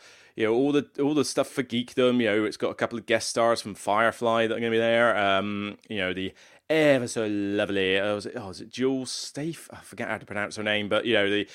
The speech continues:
uh, the one who plays the engineer on Firefly, you know, like, the cutest, most adorable engineer in any sci-fi ever. But yeah, it, it just looks like a really good, fun little, uh, convention, you know, just sci-fi stuff, Star Wars and all the bits and bobs. So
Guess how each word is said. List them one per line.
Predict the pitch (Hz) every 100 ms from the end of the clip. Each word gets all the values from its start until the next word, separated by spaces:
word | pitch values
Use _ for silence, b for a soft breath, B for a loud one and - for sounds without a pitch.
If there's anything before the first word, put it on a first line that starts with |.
| B B
uh, | 127 123
the |
one | 135 143
who | 127
plays | 135 127 120
the | 123
engineer | 117 110 113 110 95 85 - -
on | 113 98
Firefly, | - 107 95 87 98 87
you | 87 92
know, | 92
like, | 92 101 104
the |
cutest, | 101 - - 135 127 127
most | 120 107
adorable | 113 95 113 104 110
engineer | 101 101 101 98
in | 98
any | 110 104
sci-fi | 95 107 98 - 92
ever. | 95 92 82
But | - 104 - B B B B
yeah, | 226
it, | 185 185
it | 180
just | 208 220
looks | 170 151
like | 143
a |
really | 131 135
good, | 123 117
fun | 120 113
little, | 113 117 107 - _ _ _ _ - 131
uh, | 127
convention, | 131 135 110 139 - 98
you | 92
know, | 90
just | 87 - -
sci-fi | - 92 107 117 113 110 107
stuff, | - 113 110
Star | - - 90
Wars | 101 104 107 104
and | 104
all |
the | 104
bits | 113 113
and | 104
bobs. | 110 117
So | - 127